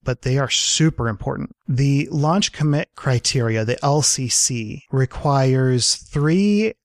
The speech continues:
out of the four sensors to be good. And so, like, three out of four is because during flight, they ignore the first dry reading, and then the second one results in a shutdown. So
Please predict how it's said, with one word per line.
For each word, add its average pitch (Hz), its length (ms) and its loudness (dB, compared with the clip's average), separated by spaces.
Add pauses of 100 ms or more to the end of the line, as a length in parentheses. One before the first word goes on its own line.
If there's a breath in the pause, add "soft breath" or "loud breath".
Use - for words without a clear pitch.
out 147 280 0
of 131 140 0
the 123 100 0
four 165 320 0
sensors 131 800 0
to 135 200 0
be 120 580 2 (200)
good. - 500 -2 (680 loud breath)
And 131 200 0
so, 123 540 0
like, 131 300 -2 (280 loud breath)
three 160 220 4
out 160 100 4
of 123 60 -4
four 139 480 0 (280)
is 123 420 2
because 120 680 0
during 131 280 2
flight, 143 440 0 (380 loud breath)
they 127 300 2
ignore 131 960 2
the 123 180 0
first - 840 -4 (180)
dry 135 300 0
reading, 180 540 -2 (140)
and 131 160 2
then 127 120 2
the 113 80 2
second 156 420 0
one 123 160 0
results 117 360 0
in 123 40 -4
a 110 60 -4
shutdown. - 380 -6
So 127 260 -6